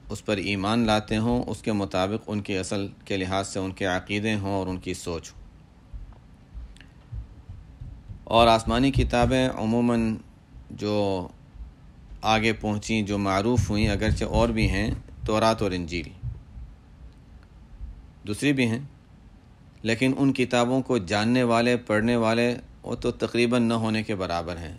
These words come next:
जो हैं, या यहूद हैं या नसारा हैं, लेकिन इनमें भी बहुत से वो हैं जो सिर्फ़ ख़ानदानी एतबार से यहूद और नसारा हैं, हकीकतन नहीं है,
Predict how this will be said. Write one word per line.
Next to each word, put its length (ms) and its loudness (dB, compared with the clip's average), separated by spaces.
जो 160 -2
हैं, 540 0
या 120 4
यहूद 360 2
हैं 200 4
या 80 2
नसारा 380 -4
हैं, 180 -12
लेकिन 500 2
इनमें 340 4
भी 320 -2
बहुत 340 2
से 160 0
वो 180 4
हैं 260 4
जो 120 2
सिर्फ़ 320 -2
ख़ानदानी 640 2
एतबार 480 0
से 140 -4
यहूद 320 -2
और 120 -2
नसारा 400 -6
हैं, 220 -10
हकीकतन 500 0
नहीं 180 -4
है, 100 -12